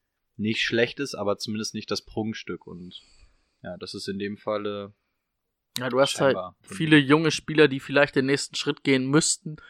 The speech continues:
Speaker 2: Also sollten sie eigentlich letztes Jahr schon, aber sind sie letztes Jahr nicht unbedingt gegangen. Deswegen muss man dann abwarten, ob sie dieses Jahr es gehen, ne? Aber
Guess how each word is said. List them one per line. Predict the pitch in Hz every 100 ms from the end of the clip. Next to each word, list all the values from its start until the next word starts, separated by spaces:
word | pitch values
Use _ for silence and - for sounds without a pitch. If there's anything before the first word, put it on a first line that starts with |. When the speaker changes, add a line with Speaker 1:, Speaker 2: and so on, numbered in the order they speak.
| - - _ _
Speaker 2:
Also | 139 135
sollten | 127 143 147
sie | 135
eigentlich | 127 123
letztes | 151 160 -
Jahr | 151
schon, | - 156
aber | 131 127
sind | 127 131
sie | 127
letztes | 139 139 139
Jahr | 135
nicht | 131
unbedingt | 131 131 143 151
gegangen. | 139 139 139 - _ _ _ _ _ _ _ _ _ _ _ -
Deswegen | 127 - 131 127 123 120 117
muss | 139
man | 127 113
dann | 107
abwarten, | - - 113 -
ob | 113
sie | 113 123
dieses | 135 120 123
Jahr | 127 117
es | -
gehen, | 123 117
ne? | 135
Aber | 143 - 117 113 110 110